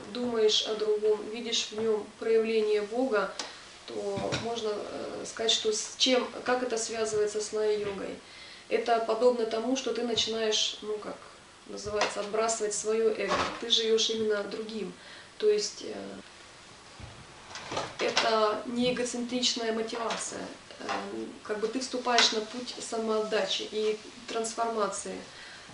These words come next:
Э, первое, это, ну, как, э, самоотдача происходит. За счёт этого мы получаем ответный и нисходящий импульс,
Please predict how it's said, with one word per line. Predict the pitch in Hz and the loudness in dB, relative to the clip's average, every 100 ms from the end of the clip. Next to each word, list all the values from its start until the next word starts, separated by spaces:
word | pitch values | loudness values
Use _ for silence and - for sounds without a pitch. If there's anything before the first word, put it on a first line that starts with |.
| - | -18
Э, | - - - | -12 -12 -4
первое, | 247 233 220 | 4 6 8
это, | 214 214 | 6 6
ну, | 208 208 214 | 0 2 0
как, | 196 190 - | 0 -8 -12
э, | - 208 | -10 -10
самоотдача | - 214 214 208 214 277 262 247 | -4 -2 2 0 2 2 4 2
происходит. | 208 208 - 202 202 202 | -2 -6 -8 -6 -6 0
За | 214 | 2
счёт | 214 226 269 | 2 0 -2
этого | 285 233 208 196 190 - - - - - - - - - - - - - - - - - - - - - - - - - - - - - - | 0 0 2 0 -4 -12 -20 -20 -20 -20 -20 -20 -20 -20 -20 -20 -20 -20 -20 -20 -20 -20 -20 -20 -20 -20 -20 -20 -16 -14 -14 -16 -20 -20 -4
мы | 240 | 0
получаем | 240 240 240 247 226 | 2 2 4 2 2
ответный | 220 240 254 226 220 | 0 0 0 2 0
и | 226 | 0
нисходящий | 226 220 - 214 226 226 254 | -2 -4 -2 2 4 4 2
импульс, | 240 220 190 - | -2 -6 -6 -8